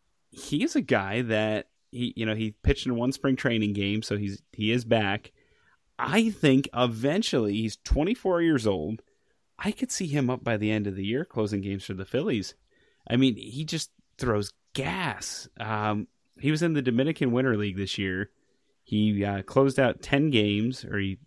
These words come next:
he completed, you know, he pitched in ten games, rather. Uh, one point nine three E R A, last year at Reading, two point one two. He just throws gas, gas, gas. If he can develop a slightly above average secondary pitch,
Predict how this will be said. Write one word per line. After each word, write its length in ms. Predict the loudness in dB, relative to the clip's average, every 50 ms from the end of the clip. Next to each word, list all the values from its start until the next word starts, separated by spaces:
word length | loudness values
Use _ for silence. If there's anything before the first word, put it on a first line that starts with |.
| _ _ _ _ _ _ -14 -10
he 120 | -8 -8
completed, 500 | -6 -8 -4 0 0 2 2 2 0 -2 -2
you 120 | -2 0
know, 140 | 0 0 -2 -4
he 160 | -4 -6 -6
pitched 280 | 0 0 0 0 2 0
in 80 | 0
ten 180 | 2 2 2 2
games, 240 | 2 0 -2 0 0
rather. 360 | 0 0 0 0 -2 -4 -4 _ -18 -20 -20 _ _ _ _ _ -2
Uh, 160 | 2 2 4 4
one 260 | 4 4 4 4 4
point 280 | 4 4 4 4 4
nine 220 | 4 4 4 2 2
three 240 | 2 2 2 2 2
E 140 | 4 2 4
R 200 | 4 4 4 4
A, 180 | 6 6 6
last 280 | 6 4 2 0 0 0
year 80 | 0 2
at 60 | 2 2
Reading, 200 | 2 2 0 0
two 160 | -2 -4 -4
point 260 | 0 0 0 0 0
one 220 | -2 -2 -2 -2
two. 420 | -2 0 4 6 8 8 8 6 4 _ _ _ _ _ _ _ _ _ _ _ _ _ _ -12 -12 -12 -12 -16 -14 -12
He 240 | -6 -2 -2 0
just 240 | 0 0 -2 -2 -4 -4
throws 360 | 2 6 6 6 6 4 -2 -10 _ _ _ _ _ _ _
gas, 400 | 0 0 2 2 0 0 0 -2
gas, 380 | 2 2 2 4 2 0 -4 0
gas. 500 | 4 6 6 8 6 6 2 -2 -8 -12 -14 _ _
If 180 | -4 -4 -2 -2
he 120 | -4 -2
can 140 | -2 -2 -2
develop 280 | -2 0 0 -2 0 0
a 120 | -2 -2
slightly 640 | -2 -6 -10 -12 -6 0 2 2 2 2 2 2 2
above 260 | 4 4 2 2 4
average 340 | 2 2 2 2 0 -2 -4
secondary 580 | -4 -4 -4 -2 -2 -4 -4 -2 -2 -2 -2 -2
pitch, 420 | -2 -2 -2 -2 -4 -8 -16 -20